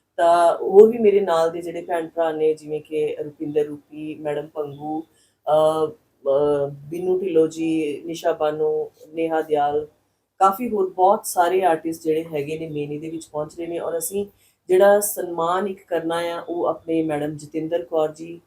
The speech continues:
ਬਹੁਤ ਪੁਰਾਣੇ ਸਾਡੇ ਸੀਨੀਅਰ ਕਲਾਕਾਰ ਨੇ, ਅਸੀਂ ਉਹਨਾਂ ਦਾ ਮੁੱਖ ਜਿਹੜਾ ਸਨਮਾਨ ਜਿਹੜਾ ਇਸ,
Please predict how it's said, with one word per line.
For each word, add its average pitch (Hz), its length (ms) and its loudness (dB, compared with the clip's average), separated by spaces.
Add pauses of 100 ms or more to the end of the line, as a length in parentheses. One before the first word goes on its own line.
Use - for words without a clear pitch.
(160)
ਬਹੁਤ 147 380 -4 (100)
ਪੁਰਾਣੇ 151 320 -4
ਸਾਡੇ 151 260 -10
ਸੀਨੀਅਰ 160 380 -8 (480)
ਕਲਾਕਾਰ 185 440 4
ਨੇ, 180 200 -4
ਅਸੀਂ - 220 -6
ਉਹਨਾਂ 180 260 -2
ਦਾ 175 160 0
ਮੁੱਖ 170 240 -10 (260)
ਜਿਹੜਾ 165 260 0
ਸਨਮਾਨ 151 560 -6
ਜਿਹੜਾ 156 240 -4
ਇਸ, - 280 -8